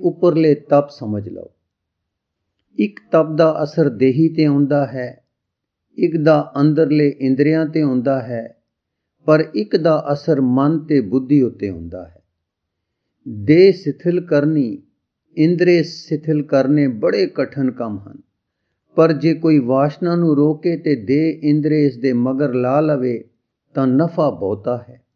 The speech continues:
ਕਿਉਂਕਿ ਸਾਰੇ ਤਪਾਂ ਦਾ ਅੰਤ ਮਤਲਬ ਤਾਂ ਮਨ ਦਾ ਵਸੀਕਾਰ ਹੈ।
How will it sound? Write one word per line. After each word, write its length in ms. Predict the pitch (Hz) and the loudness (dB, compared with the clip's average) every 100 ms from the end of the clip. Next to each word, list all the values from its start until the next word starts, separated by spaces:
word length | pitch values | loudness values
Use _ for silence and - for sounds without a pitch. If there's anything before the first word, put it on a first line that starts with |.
| _ _ _ | _ _ _
ਕਿਉਂਕਿ 380 | 165 175 180 175 | -2 -2 0 -2
ਸਾਰੇ 480 | 170 - 151 180 185 | -2 -2 0 2 2
ਤਪਾਂ 440 | 185 156 156 151 | 0 -4 0 2
ਦਾ 300 | 147 139 139 135 | 2 2 -2 -4
ਅੰਤ 420 | 147 160 - - _ | -2 0 -4 -12 _
ਮਤਲਬ 480 | 127 131 156 170 175 | -2 -2 -2 -2 -2
ਤਾਂ 260 | 175 156 139 | -2 0 0
ਮਨ 300 | 127 135 147 | 2 2 2
ਦਾ 140 | 143 | 2
ਵਸੀਕਾਰ 680 | 120 117 - 117 117 110 131 | 0 -4 -6 -6 -2 0 0
ਹੈ। 300 | 139 127 123 | -4 -10 -16